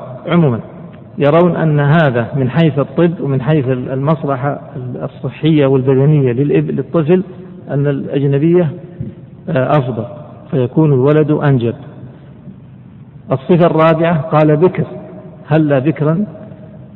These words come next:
آه، والنبي صلى الله عليه وسلم حث على زواج البكر، فالبكر أفضل. الصفة الخامسة قال ولود، ولود يعني، ولود يعني تك-، كثيرة الولادة، يعني ت-،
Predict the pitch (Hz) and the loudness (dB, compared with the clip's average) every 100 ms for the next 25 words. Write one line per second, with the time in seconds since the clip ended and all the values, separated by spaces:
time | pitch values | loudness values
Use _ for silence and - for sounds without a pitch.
0 | - 139 147 147 147 147 139 131 139 131 | -10 -2 0 2 0 -2 -6 -4 -2 0
1 | 131 156 170 139 170 - 143 135 135 120 | 0 0 0 0 -2 0 -2 0 0 0
2 | 127 156 156 160 180 135 107 123 113 127 | 2 2 2 2 0 0 -6 -6 -4 -2
3 | 151 160 147 123 - - - - - - | 0 0 0 -4 -8 -16 -20 -20 -20 -20
4 | - - - - - - 135 - 175 165 | -20 -20 -20 -20 -20 -10 -10 0 2 2
5 | 170 160 - 156 160 156 175 151 - 156 | 2 0 2 2 2 2 0 -2 2 4
6 | 151 143 143 175 170 123 110 - - - | 6 6 6 6 6 4 -2 -6 -8 -14
7 | - - - - - - 139 143 180 175 | -16 -18 -18 -20 -20 -4 0 4 6 4
8 | 151 131 156 175 - - - - - - | 2 0 2 0 -2 -14 -18 -20 -20 -20
9 | - - - - - - - - - - | -20 -20 -20 -20 -20 -20 -20 -20 -20 -20
10 | - - - 135 151 165 160 160 - 180 | -20 -20 -4 2 2 2 2 -2 -2 -4
11 | 196 202 156 175 170 160 143 143 131 110 | -4 -8 0 2 2 2 0 2 2 0
12 | 117 131 135 196 170 | -2 -4 -2 -2 -4